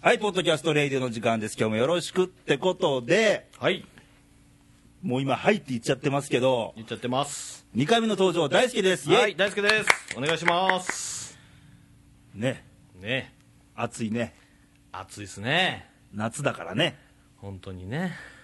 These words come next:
Speaker 1: もうどこ行っても暑い、暑いってみんなね。
Speaker 2: 本当ですね。
Speaker 1: 聞いてる方が暑いわね。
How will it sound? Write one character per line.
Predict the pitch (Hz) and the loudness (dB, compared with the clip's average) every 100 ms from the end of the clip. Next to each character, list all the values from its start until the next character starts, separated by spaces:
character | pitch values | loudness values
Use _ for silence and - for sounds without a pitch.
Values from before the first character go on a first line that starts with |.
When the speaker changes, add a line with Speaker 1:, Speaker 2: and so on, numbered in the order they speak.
| _ | _
Speaker 1:
も | 110 | -4
う | |
ど | 147 190 | -2 0
こ | 254 | 0
行 | |
っ | - | -2
て | - | -2
も | 220 143 | 0 0
暑 | 139 - 175 | -4 -4 -2
い、 | 139 | -2
暑 | 131 - | -4 -4
い | 143 | -4
っ | |
て | 135 | -2
み | 113 | -2
ん | 113 | -2
な | 104 | -2
ね。 | 120 127 90 80 _ _ _ | -2 -4 -6 -12 _ _ _
Speaker 2:
本 | 104 | -12
当 | 101 95 | -10 -10
で | 90 | -12
す | |
ね。 | 95 131 | -4 0
Speaker 1:
聞 | 254 | 0
い | 285 | 0
て | 294 | 0
る | |
方 | 269 | 0
が | 156 | -2
暑 | 139 - | -4 -4
い | 135 | -4
わ | 98 | -4
ね。 | 92 - | -8 -10